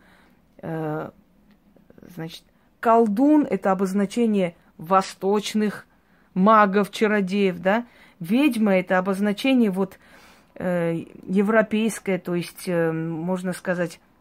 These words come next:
русская равнина. Э, там в основном таких людей называли ведуны, ведьмы, ведающие. Э,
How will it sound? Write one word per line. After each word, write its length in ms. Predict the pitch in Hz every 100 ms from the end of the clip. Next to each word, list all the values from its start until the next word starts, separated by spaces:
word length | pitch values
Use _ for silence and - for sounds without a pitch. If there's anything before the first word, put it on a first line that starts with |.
| _ _ _ _ _ _ _
русская 400 | 185 208 - 202
равнина. 640 | 196 196 196 208 170 151 160 _ _ _ _ _ -
Э, 260 | 160 160 160 _ -
там 200 | 233 233
в 40 |
основном 500 | 175 185 170 202 226
таких 300 | 180 185 -
людей 240 | 185 208
называли 460 | 208 170 175 170 165
ведуны, 540 | 180 170 175 180 240
ведьмы, 540 | 202 180 214 196 190 170
ведающие. 920 | 175 202 190 196 175 - 180 180 180 _ _ - - - - _ _ _ _
Э, 600 | 160 165 170 - - -